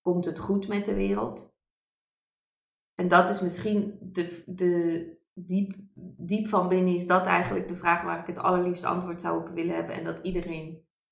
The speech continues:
ja zegt. En dat dat dan ook waar is.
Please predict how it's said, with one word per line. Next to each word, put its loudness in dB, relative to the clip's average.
ja 8
zegt. -2
En -2
dat 0
dat -4
dan 2
ook -6
waar 2
is. -2